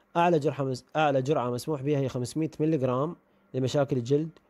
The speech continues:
واثنين إلى اثنين ونص جرام لمشاكل القلب والكوليسترول.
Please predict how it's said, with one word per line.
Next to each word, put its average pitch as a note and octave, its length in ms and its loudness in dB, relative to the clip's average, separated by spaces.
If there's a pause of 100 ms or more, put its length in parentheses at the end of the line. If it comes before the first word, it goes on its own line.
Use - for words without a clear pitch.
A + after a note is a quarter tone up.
(260)
واثنين C3 600 0
إلى D3 100 2
اثنين D3 200 0
ونص D3 180 -2
جرام C#3+ 380 0
لمشاكل B2+ 520 -2
القلب B2+ 440 -4
والكوليسترول. - 540 -8